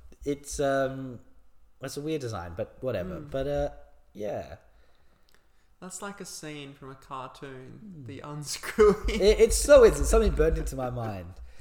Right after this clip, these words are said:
Speaker 1: Um, you know what else would be good about putting more money into public transport? It creates jobs. More
Speaker 2: Mm.
Speaker 1: buses need more bus drivers. Bus driving is a, it's, well, it's a tough job. It's a bit of a thankless
Speaker 2: Mm.
Speaker 1: job, but it's still a job that I think a lot of people
Speaker 2: Mm.
Speaker 1: would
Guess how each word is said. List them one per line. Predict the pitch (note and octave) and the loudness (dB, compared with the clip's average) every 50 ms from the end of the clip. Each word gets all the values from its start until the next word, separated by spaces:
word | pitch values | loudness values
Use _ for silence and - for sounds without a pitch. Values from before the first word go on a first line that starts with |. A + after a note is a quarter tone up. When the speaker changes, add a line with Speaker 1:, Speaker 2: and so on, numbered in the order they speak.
| - - - - - - - | -16 -16 -18 -20 -20 -6 0
Speaker 1:
Um, | C#3+ D#3+ F3+ F3+ - - - - - | 0 2 2 0 -2 -4 -4 -4 -2
you | C4+ | 0
know | F4+ A4+ | 2 2
what | G#4+ - | 2 2
else | F3+ F#3+ - | 2 0 -2
would | - F#3+ | -4 -8
be | F#3+ G3 | -8 -4
good | F3+ F#3+ F#3+ | -2 -2 -2
about | F#3 F#3+ F#3+ - - - - - | -2 -2 -4 -4 -6 -8 -12 -8
putting | - G3 F#3+ F#3 | -6 -6 -4 -4
more | F#3 F3+ | -6 -6
money | F3+ F3+ F#3 | -6 -8 -8
into | F3+ - | -8 -10
public | - - F#3+ F#3 E3 | -10 -10 -10 -10 -10
transport? | - F#3 F3+ G3+ - - C#4 D4+ - - - - D3 - | -10 -12 -12 -12 -12 -10 -10 -10 -12 -14 -20 -20 -20 -18
It | A3 - | -18 -16
creates | - - E4+ E4 - - | -14 -14 -14 -14 -14 -14
jobs. | - G2 F#2+ D#3+ F#3 C3 - - - - - _ _ _ _ | -10 -8 -6 -6 -8 -10 -14 -18 -20 -20 -20 _ _ _ _
More | - D3+ - - | -12 -10 -8 -6
Speaker 2:
Mm. | |
Speaker 1:
buses | F3 B2+ F3+ - - B2+ B2 A#2+ B2 | -4 -4 -4 -4 -6 -10 -10 -10 -10
need | B2+ C#3+ D3 | -10 -10 -10
more | C3 C3+ D3 | -10 -10 -8
bus | - A#2 A#2+ - | -8 -8 -8 -8
drivers. | - - - F2 A#2 D3+ B2 - A2+ - - | -10 -10 -8 -6 -6 -6 -6 -8 -12 -12 -12
Bus | - G3+ G3 - | -12 -12 -12 -12
driving | - - E2+ G#2 - B3 - A2+ G2 G2 G2 | -12 -10 -6 -6 -4 -4 -6 -6 -8 -8 -10
is | F#2 G2+ G2 G2 G2 | -10 -10 -10 -10 -8
a, | G2 G2 G2 F#2+ - - - - - - _ _ - - | -8 -6 -6 -6 -8 -12 -16 -20 -20 -20 _ _ -20 -20
it's, | - - - | -18 -16 -14
well, | - E2 D#2 | -12 -10 -8
it's | - - | -8 -10
a | |
tough | - - - D#3 D#3+ - | -10 -8 -8 -10 -8 -10
job. | - - - A2+ | -10 -10 -8 -8
It's | - A#2+ - | -8 -8 -8
a | A2 | -10
bit | - - - A#3+ | -8 -8 -6 -6
of | D3+ | -6
a | G2 | -6
thankless | - - B2 B2 C#3+ D#3 - - - C#3+ | -6 -8 -8 -8 -8 -8 -10 -10 -10 -12
Speaker 2:
Mm. | |
Speaker 1:
job, | D3 - - - - - - - - - - - | -12 -12 -12 -12 -14 -16 -20 -20 -20 -20 -18 -16
but | - G3+ | -14 -14
it's | - | -10
still | - A#3+ A#3+ | -6 -6 -6
a | F#3 | -4
job | B2+ - G2+ B2 D#3 D3+ | -4 -4 -4 -4 -4 -4
that | - B2 A2+ | -2 -2 -2
I | |
think | A2+ - C#3 - | -4 -4 -6 -6
a | A2 | -6
lot | G#2+ A2 A2+ | -4 -4 -4
of | A2+ - | -4 -6
people | A#2+ A2+ - A2 | -8 -10 -8 -8
Speaker 2:
Mm. | G#2+ G#2 - - - - - _ _ _ _ _ _ _ | -10 -10 -12 -16 -20 -20 -20 _ _ _ _ _ _ _
Speaker 1:
would | - A#2 A#2+ A2 | -10 -10 -10 -10